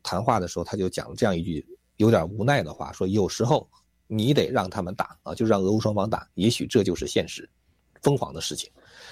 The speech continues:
所以呢，这个一方面呢，这个川普暗示哈，他确实是有阻止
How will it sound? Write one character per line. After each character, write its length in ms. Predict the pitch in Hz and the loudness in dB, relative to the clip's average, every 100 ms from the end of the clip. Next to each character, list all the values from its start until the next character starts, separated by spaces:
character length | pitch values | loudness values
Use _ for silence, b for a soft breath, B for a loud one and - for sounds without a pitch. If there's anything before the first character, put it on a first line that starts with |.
| B | B
所 120 | - 165 | 4 4
以 40 | |
呢， 120 | 127 | 4
这 140 | 113 123 | 2 2
个 200 | 104 101 | 2 0
一 100 | 147 | 0
方 140 | 139 | 0
面 160 | 139 127 | 0 0
呢， 100 | 92 | -2
这 160 | 87 90 | -4 -4
个 180 | 80 76 | -2 -2
川 200 | 127 127 | -2 -2
普 220 | 82 - | -4 -4
暗 180 | 139 113 | 0 0
示 200 | - 107 | 0 -2
哈， 220 | 82 78 - _ | -2 -8 -14 _
他 320 | - 113 113 - _ _ _ _ _ | 0 0 0 -8 _ _ _ _ _
确 180 | - 160 | 0 2
实 160 | - 110 | 2 -4
是 140 | 123 | -4
有 180 | 95 - | -4 -6
阻 240 | - 104 127 | -6 -2 0
止 240 | 87 - | 0 -6